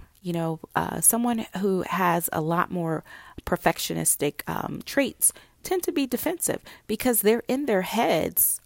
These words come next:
already about their own flaws. So when you try to give them constructive criticism about how they can improve, they tend to be guarded because, again, their ego is attached to whether or not they've achieved,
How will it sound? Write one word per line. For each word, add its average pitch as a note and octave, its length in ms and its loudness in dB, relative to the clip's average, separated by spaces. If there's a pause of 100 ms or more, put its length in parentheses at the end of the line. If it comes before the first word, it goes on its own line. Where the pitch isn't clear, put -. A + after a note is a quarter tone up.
already E3+ 560 4 (100)
about D3+ 380 2
their - 220 2
own F#3 240 6
flaws. - 420 0
So - 200 0
when F3+ 240 0
you A3+ 120 -2
try A#3 320 0
to B3+ 80 -2
give D#3 280 0
them C#3+ 300 -2
constructive D#3+ 680 0
criticism D3 640 2 (240)
about D3+ 260 6
how D#3+ 200 6
they D#3+ 140 2
can D3+ 180 -6
improve, F3 500 0 (300)
they F3 120 0
tend F#3+ 360 0
to D#3+ 320 -2 (280)
be G3 260 -2
guarded D3 500 2 (240)
because, D#3 320 -4
again, D3 560 -2 (720)
their E3 280 6
ego E3 640 0
is D3+ 160 6
attached - 640 -4
to C3+ 440 -2
whether D3+ 280 0
or C3+ 60 -4
not C#3 280 0
they've C#3 300 2
achieved, B2 720 -4